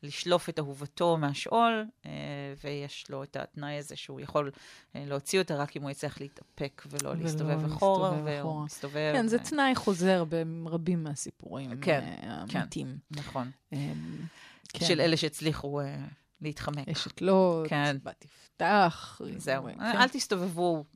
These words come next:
Speaker 1: אה, אחורה.
Speaker 2: כן,
Speaker 1: זה
Speaker 2: פשוט תעשו מה שאומרים לכם.
Speaker 1: גם,
Speaker 2: למה זה כל
Speaker 1: גם.
Speaker 2: כך קשה,
Speaker 1: נכון,
Speaker 2: חברים?
Speaker 1: נכון.
Speaker 2: מה כבר ביקשנו?
Speaker 1: <laughs>
Speaker 2: לא, אל תגזימו,
Speaker 1: תראי,
Speaker 2: כן?
Speaker 1: אם היה לנו קל לעשות מה שביקשו מאיתנו כל החיים, אז לא היינו מגיעים לגיהנום בסופו של דבר אחרי המוות.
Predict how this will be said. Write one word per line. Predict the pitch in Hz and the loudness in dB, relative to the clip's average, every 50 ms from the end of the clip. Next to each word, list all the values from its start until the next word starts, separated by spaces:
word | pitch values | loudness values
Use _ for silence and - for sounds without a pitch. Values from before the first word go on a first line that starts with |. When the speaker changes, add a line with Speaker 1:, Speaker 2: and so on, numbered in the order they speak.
| - | -8
Speaker 1:
אה, | - 151 143 139 135 135 160 | -6 -6 -4 -6 -6 -6 -8
אחורה. | - - - - - - - - - | -8 -8 -8 -6 -6 -6 -6 -6 -4
Speaker 2:
כן, | - 285 | -2 -2
Speaker 1:
זה | 262 | 2
Speaker 2:
פשוט | - 302 415 - | 6 6 8 10
תעשו | - 605 539 - - - 466 453 | 10 8 8 8 4 2 2 2
מה | 453 427 | 2 0
שאומרים | - 427 403 381 359 349 349 339 | 0 0 0 0 0 0 -2 0
לכם. | 294 208 - | 4 6 10
Speaker 1:
גם, | 220 220 214 | 10 10 10
Speaker 2:
למה | 202 277 | 10 6
זה | 294 - 320 | 2 0 -2
כל | - 214 180 | -4 -2 2
Speaker 1:
גם. | 165 165 170 | 4 4 4
Speaker 2:
כך | 170 | 4
קשה, | 165 269 269 - - - 254 214 185 | 0 -4 -4 -4 -4 -6 -6 -6 -6
Speaker 1:
נכון, | 160 165 165 160 | -6 -6 -6 -6
Speaker 2:
חברים? | 156 180 - - 196 190 170 - - - - | -6 -4 -4 -4 -4 -4 -8 -10 -14 -16 -14
Speaker 1:
נכון. | - - - - - - - | -14 -14 -12 -12 -12 -8 -2
Speaker 2:
מה | 180 185 | -2 -2
כבר | 202 - 240 262 254 | 0 0 2 0 0
ביקשנו? | 233 262 - - - 240 214 220 - - - 156 - - - - 214 - - 285 - - | 0 -2 -2 2 4 4 4 4 2 -2 -8 -10 -14 -10 -6 -6 -6 -4 -4 -6 -4 -4
Speaker 1:
<laughs> | - - - - 285 - - 127 | -6 -6 -4 -4 -6 -4 0 4
Speaker 2:
לא, | 190 240 285 254 175 - - - - | 8 10 10 10 8 6 0 -6 -6
אל | - 151 | -4 -4
תגזימו, | 175 - 269 262 285 240 269 240 202 170 | -2 -2 -2 -2 0 0 0 0 0 -2
Speaker 1:
תראי, | 127 - - - - 190 190 | -6 -10 -12 -2 4 6 6
Speaker 2:
כן? | 170 | 6
Speaker 1:
אם | 156 | 6
היה | 160 170 175 190 | 6 6 8 8
לנו | 214 233 220 214 | 8 6 4 2
קל | - - 190 | 4 4 6
לעשות | 185 185 185 - 190 190 - | 6 4 2 0 -2 -4 -2
מה | 170 175 185 | 0 0 0
שביקשו | - 185 175 175 - - 202 | 0 -4 -8 -8 -6 -4 -2
מאיתנו | 214 226 220 - 202 185 180 175 | -2 -2 -2 -2 -2 -4 -4 0
כל | - - 180 190 | 2 4 6 6
החיים, | - - - 185 196 240 403 254 214 | 6 6 6 6 6 8 6 6 4
אז | 185 170 175 | 2 4 10
לא | 190 208 | 12 12
היינו | 214 - 202 208 202 | 12 10 8 2 0
מגיעים | 220 208 190 208 214 | 0 0 0 2 2
לגיהנום | 220 214 208 233 208 202 208 294 349 339 208 | 2 2 4 4 4 8 10 8 8 8 6
בסופו | 190 - - 175 175 170 180 | -2 -2 -4 -2 2 2 2
של | 180 185 | 2 2
דבר | 170 170 170 - 165 156 | -2 -2 0 0 0 0
אחרי | 170 170 - 180 208 | 0 -2 0 2 2
המוות. | 233 269 320 330 240 143 143 135 - | 4 6 6 6 6 6 2 -2 -2